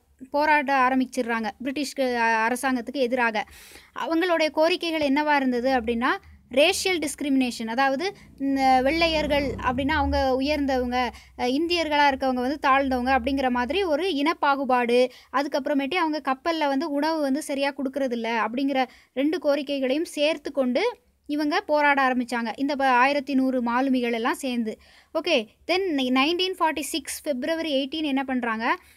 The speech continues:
இந்த பி சி தத்தை வந்து அரெஸ்ட் பண்ணிடுறாங்க பிரிட்டிஷ்காரங்க. ஓகே, so அவர் வந்து "வெள்ளையனே வெளியேறுன்னு" எழுதினாரு.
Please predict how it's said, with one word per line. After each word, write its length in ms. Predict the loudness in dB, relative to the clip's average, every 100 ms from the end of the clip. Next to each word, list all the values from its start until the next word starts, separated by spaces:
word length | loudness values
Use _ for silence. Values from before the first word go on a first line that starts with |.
| _
இந்த 240 | -4 -2 -2
பி 280 | 0 0
சி 300 | 0 -2 -4
தத்தை 380 | 0 0 0 -2
வந்து 280 | 0 0 0
அரெஸ்ட் 380 | 0 -2 -2 -2
பண்ணிடுறாங்க 500 | 0 2 0 -2 -2
பிரிட்டிஷ்காரங்க. 640 | -2 -6 -6 -4 -4 -6 -8 _ _ -6
ஓகே, 340 | -4 -4 -6 -8 -20 -6
so 140 | 2
அவர் 200 | 2 2
வந்து 180 | 0 0
"வெள்ளையனே 440 | 2 2 2 2
வெளியேறுன்னு" 500 | 0 0 0 0 0
எழுதினாரு. 520 | 2 2 0 0 0